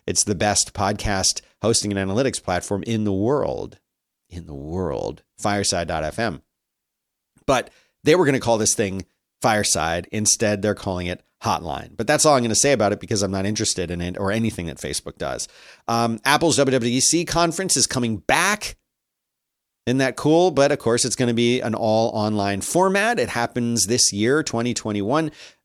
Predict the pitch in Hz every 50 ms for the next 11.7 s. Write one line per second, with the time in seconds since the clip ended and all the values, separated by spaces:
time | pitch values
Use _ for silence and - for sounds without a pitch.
0 | _ - 98 117 190 240 240 - - 143 143 143 143 139 - - - _ _ _
1 | _ _ - - 135 139 139 135 139 - - - 113 120 123 120 117 123 - -
2 | 113 113 113 101 92 92 110 107 - 110 101 110 104 101 104 - _ _ _ -
3 | 147 151 139 120 110 98 87 95 101 - _ _ _ _ _ _ _ - 110 107
4 | 107 101 95 87 85 87 95 98 107 135 - _ _ _ _ - 185 170 165 156
5 | 139 127 113 - 127 120 120 117 107 101 101 95 95 - - 110 104 101 98 95
6 | 95 90 90 90 87 - - - 110 104 98 92 90 90 95 98 101 - - -
7 | 104 101 101 95 90 - - - - - 101 92 95 87 90 - - 95 87 82
8 | 85 85 87 85 78 80 - _ - 90 92 90 87 87 85 85 - - 95 95
9 | 90 104 92 87 87 90 90 - - 104 95 90 95 92 92 92 - 101 92 95
10 | 90 90 87 82 92 90 92 87 87 87 87 85 - - 87 87 - - 90 87
11 | - - - - - - - 104 - 101 92 - -